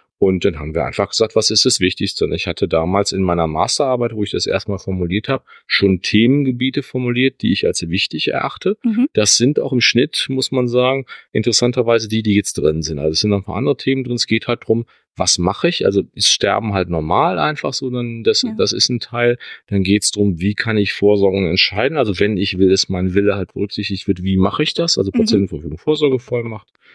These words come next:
Speaker 1: solche Sachen sind halt drin. Und dann geht's in dem, dem dritten Modul so ein bisschen, das heißt Leiden lindern. Das ist so dieses praktische Letzte Hilfe. Was mache ich halt, ne? Wie
Speaker 2: Mhm.
Speaker 1: kann ich, was kann ich machen, wenn dem übel ist, wenn der Schmerzen hat, wie auch immer. So ein bisschen hands-on, ne?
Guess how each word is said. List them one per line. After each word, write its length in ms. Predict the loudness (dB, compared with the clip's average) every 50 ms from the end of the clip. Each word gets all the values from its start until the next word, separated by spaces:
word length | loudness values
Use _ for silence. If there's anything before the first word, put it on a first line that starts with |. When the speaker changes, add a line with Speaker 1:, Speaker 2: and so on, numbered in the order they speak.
| -20 -20 -20 _ _
Speaker 1:
solche 360 | -2 -2 0 0 0 -2 -2
Sachen 320 | -2 -4 -4 -4 -6 -4 -2
sind 220 | -2 -2 -2 -4
halt 200 | -6 -8 -8 -2
drin. 220 | 0 0 0 0 -4 _ -20 -20 _ _ _ _ _
Und 100 | 0 2
dann 180 | 2 2 2 2
geht's 300 | 2 2 0 0 0 2
in 140 | 2 2 4
dem, 480 | 4 2 2 2 2 2 0 -2 -2 -2
dem 160 | -2 0 0 -2
dritten 340 | 0 0 0 0 0 0
Modul 340 | 2 2 4 4 4 4 4
so 80 | 4 2
ein 60 | 2
bisschen, 180 | 2 2 2 2
das 140 | 2 2
heißt 220 | 0 -2 -2 -2 0
Leiden 340 | 2 2 2 2 2 2 2
lindern. 320 | 2 2 2 2 0 -4 -10 -18 _ -2
Das 160 | -2 0 0
ist 120 | -2 -2
so 80 | -4 -4
dieses 240 | -2 0 0 0 -2
praktische 500 | -2 -6 -8 -6 -2 -2 -2 0 2 0
Letzte 300 | 0 0 -2 -4 -4 -4
Hilfe. 280 | -6 -6 -8 -10 -10 -8
Was 180 | -4 -2 -2 0
mache 240 | 0 -2 -2 0 0
ich 160 | 0 0 0
halt, 180 | -2 -2 2 4
ne? 180 | 4 4 4 4
Wie 140 | 4 2 2
Speaker 2:
Mhm. 80 | 0
Speaker 1:
kann 240 | -4 -6 -2 -2 0
ich, 160 | 0 0 0
was 300 | -2 0 0 0 -2 0
kann 160 | -2 0 0 0
ich 140 | 0 0
machen, 260 | -2 -2 -2 0 0 2
wenn 100 | 2 4
dem 140 | 4 2
übel 320 | 2 2 2 2 2 0 0
ist, 200 | 0 0 -2 -2
wenn 120 | -2 0
der 120 | 0 0 0
Schmerzen 540 | -2 -4 -6 -6 -6 -6 -8 -10 -10 -8
hat, 180 | -10 -10 -12 -8 _
wie 180 | -4 -2 -2
auch 100 | -4 -4
immer. 300 | -6 -6 -6 -4 -4 -6 -8 _ _ _ _ _ _ _ _ _ -18 -14 -6
So 100 | -2 0
ein 40 | 2
bisschen 240 | 2 2 0 0 0
hands-on, 600 | 0 0 0 0 0 0 0 0 0 -2 -4 -2
ne? 160 | -2 -2